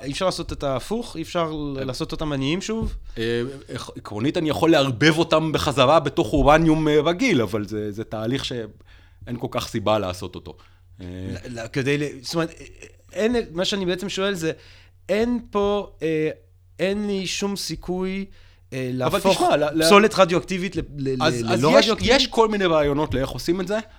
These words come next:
Speaker 1: כן.
Speaker 2: אה, יש באמצעות, אה, טכני-, אנשים מדברים היום על, אה, באמצעות מאיצים הרבה עוצמה לעשות, אה, transmutation, המרה של החומרים האלה. עוד אין אף מודל ש-,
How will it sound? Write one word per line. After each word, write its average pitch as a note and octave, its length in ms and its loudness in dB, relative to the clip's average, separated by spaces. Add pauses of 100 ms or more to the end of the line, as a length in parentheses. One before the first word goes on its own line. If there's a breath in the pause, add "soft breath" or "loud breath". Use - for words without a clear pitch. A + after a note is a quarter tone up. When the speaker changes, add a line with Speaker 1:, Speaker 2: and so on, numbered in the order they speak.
(180 soft breath)
Speaker 1:
כן. F#2 260 -10
Speaker 2:
אה, B2+ 40 -8 (600)
יש B2+ 400 -6
באמצעות, A2+ 520 -4
אה, B2 60 -2 (240)
טכני-, C#3 340 -10
אנשים B2 320 -4
מדברים C#3 360 2
היום A#2+ 220 2
על, G#2 260 -4
אה, G#2+ 140 -14
באמצעות G#2+ 420 -8
מאיצים B2 460 -2
הרבה A2+ 180 0
עוצמה A#2+ 400 -2
לעשות, G#2 400 -10
אה, A2+ 40 -2 (120)
transmutation, B2+ 720 -2
המרה G#2 340 -6
של A2+ 220 -6
החומרים G#2+ 500 -4
האלה. C3+ 180 0 (600 loud breath)
עוד D3+ 200 0
אין F#3+ 240 2
אף - 400 0
מודל C3+ 520 4
ש-, C3 100 -4